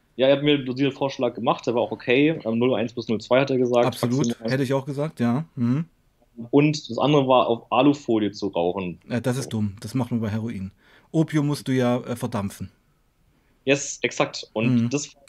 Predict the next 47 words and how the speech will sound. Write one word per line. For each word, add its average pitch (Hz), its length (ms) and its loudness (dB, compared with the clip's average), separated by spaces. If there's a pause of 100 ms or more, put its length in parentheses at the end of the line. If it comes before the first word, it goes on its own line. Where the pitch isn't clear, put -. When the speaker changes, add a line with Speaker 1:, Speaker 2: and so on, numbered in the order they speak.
(200)
Speaker 1:
sag 127 140 6
ich 127 60 -8
mal, 123 100 0
mein 120 180 2
nächstes - 540 -4 (200)
Ziel 170 240 -2
so 160 80 2
ein 147 40 -2
bisschen. 156 300 0
Ich 117 80 0
Speaker 2:
Mhm. 113 100 0
Speaker 1:
bin 131 100 0
ja 127 60 4
auch 120 80 2
jemand, 131 140 -2
der - 260 -20
diese 110 120 0
Rituale 113 480 2
sehr 127 120 4
mag 127 340 0
und 107 200 -4
Speaker 2:
Mhm. 123 320 0 (520)
Speaker 1:
eigentlich 131 280 -2
hab 127 100 -4
ich 123 80 -6
jetzt 117 200 -2
quasi 113 220 0
als - 140 -8
nächstes 123 280 -4
Ziel 127 160 -2
gehabt, 117 220 0
mir 113 100 2
das 107 120 -2
beizubringen, 107 600 2
wie 110 80 -2
man 110 140 0
das 104 220 -2
richtig, - 480 -4 (680)
ähm, 101 400 4
raucht, 120 460 2
ne? 127 180 -4
Weil 101 220 -2
das 104 260 -8
war 110 200 2
irgendwie 127 240 -4
erstmal 120 400 -2
ein 120 100 -12